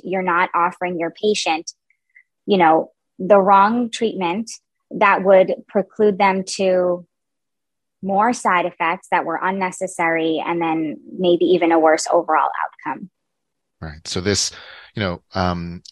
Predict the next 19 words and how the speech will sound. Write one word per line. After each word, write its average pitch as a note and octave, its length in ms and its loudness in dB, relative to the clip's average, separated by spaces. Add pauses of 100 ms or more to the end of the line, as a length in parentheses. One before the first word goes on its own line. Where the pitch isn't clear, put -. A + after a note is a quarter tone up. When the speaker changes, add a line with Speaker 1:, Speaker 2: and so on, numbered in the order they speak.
(120)
Speaker 2:
while G#2 160 2
this A2 120 4
is B2+ 120 2
a A#2 40 2
regimen A2+ 320 2
across A2+ 300 0
P - 100 -4
D A2 80 2
L G2+ 80 0
one G2+ 160 -2
strata, G2 480 0 (360)
uh, F2+ 220 0
this F2+ 340 -4
is F#2 200 -6
not G2 220 0
appropriate F#2+ 460 -6
for F#2+ 100 -8
those F2 300 -6
with F2+ 240 -12